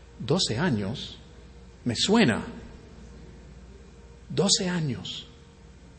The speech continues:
O sea, Jairo, desde que tu vida esté bendecida con esta preciosa niña,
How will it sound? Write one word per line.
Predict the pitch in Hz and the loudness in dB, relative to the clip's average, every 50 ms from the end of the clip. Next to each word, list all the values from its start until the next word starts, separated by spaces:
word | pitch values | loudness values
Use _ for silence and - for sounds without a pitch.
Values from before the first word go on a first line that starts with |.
| - - - - - - - - - - - - - - - - - - - - - | -20 -20 -20 -20 -20 -20 -20 -20 -20 -20 -20 -20 -20 -20 -20 -20 -20 -20 -20 0 6
O | - | 10
sea, | 147 - 208 170 | 12 12 12 12
Jairo, | 143 - - 247 254 220 156 120 92 85 - - - - - - - - - - - - - - - - - - - - - - - - - - - - - - - - - - - - | 12 12 10 12 12 12 12 12 10 6 0 -6 -8 -10 -12 -14 -16 -16 -18 -18 -20 -20 -18 -14 -12 -12 -12 -12 -14 -16 -18 -18 -18 -18 -20 -20 -20 -20 -20 -20 -20 -20 -20 -20 -12 0
desde | - 143 165 160 151 165 151 | 6 8 10 10 10 8 6
que | - 165 - | 8 6 6
tu | - - 233 220 | 8 8 8 10
vida | 202 233 247 233 220 | 10 10 12 12 12
esté | 185 - - - 196 | 10 10 10 10 10
bendecida | 180 165 175 170 165 151 151 139 - - - 202 202 180 175 147 | 10 10 8 8 8 8 8 6 6 6 6 8 8 8 6 6
con | - - 143 151 | 6 4 2 4
esta | 160 - - 160 - | 2 2 2 0 2
preciosa | - 160 139 - - 175 170 165 - 170 | 4 4 4 4 6 6 6 6 6 4
niña, | 160 156 175 180 180 170 156 135 123 | 4 6 6 6 6 4 2 0 -2